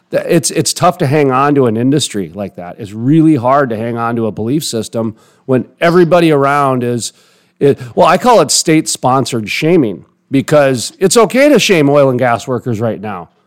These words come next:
In fact, the president of the United States is telling people to go and go, go find a new job. It was back when, um,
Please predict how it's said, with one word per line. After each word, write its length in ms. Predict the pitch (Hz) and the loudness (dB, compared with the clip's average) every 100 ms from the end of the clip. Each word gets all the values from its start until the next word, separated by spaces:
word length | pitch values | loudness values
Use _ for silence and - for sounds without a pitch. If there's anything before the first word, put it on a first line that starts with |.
| _ | _
In 80 | 185 | -2
fact, 280 | 208 202 - | 2 2 2
the 80 | - | 0
president 380 | 190 208 208 | 2 4 4
of 0 | |
the 160 | 196 190 | 4 4
United 200 | 190 165 | 2 -2
States 400 | - 214 247 - | 0 0 0 -4
is 140 | 147 | -6
telling 440 | - 170 165 147 143 _ _ | 0 2 4 0 -2 _ _
people 280 | 185 170 170 | 0 2 2
to 120 | 151 139 | 2 2
go 320 | 151 170 170 | 4 4 4
and 520 | 139 117 110 143 123 | 2 -2 -6 -12 -2
go, 200 | 175 180 | 0 0
go 240 | 135 151 | 2 2
find 300 | 170 170 170 160 | 2 2 2 2
a 20 | |
new 220 | 160 156 | 4 2
job. 480 | 110 143 202 131 110 | 2 2 2 2 -2
It 40 | |
was 140 | 120 98 | -6 -2
back 340 | 147 151 - | 0 0 0
when, 240 | 151 135 | 0 0
um, 400 | 131 117 107 98 | 0 -2 -4 -6